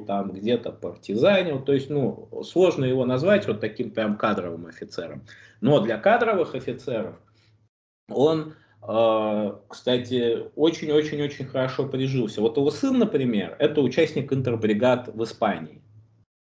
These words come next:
То есть тоже вот такая. А в Испанию тогда ездили там всякие Хемингуэи, там Экзюпери, Оруэллы и прочее. То есть вот такого порядка он был человек.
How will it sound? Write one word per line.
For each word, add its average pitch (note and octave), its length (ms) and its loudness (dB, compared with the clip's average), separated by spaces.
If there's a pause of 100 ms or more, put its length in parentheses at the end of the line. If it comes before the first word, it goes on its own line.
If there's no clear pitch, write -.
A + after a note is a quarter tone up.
То E2+ 60 -10
есть - 180 -14
тоже G2 300 0
вот D#2+ 340 -16 (480)
такая. F2 500 -10 (220)
А G2+ 120 0
в G#2 80 2
Испанию D3 500 2
тогда A2 640 0
ездили G2 720 -4
там E2 300 -14
всякие - 420 -14
Хемингуэи, G#2 1000 2
там F2 280 -10
Экзюпери, A2 840 -2
Оруэллы A2+ 800 4
и G2+ 100 -2
прочее. F#2+ 500 -8
То - 140 0
есть G#2+ 160 -2 (240)
вот - 180 2
такого F#3+ 420 2
порядка D#3 420 0
он B2 180 0
был C3 160 0
человек. - 560 -4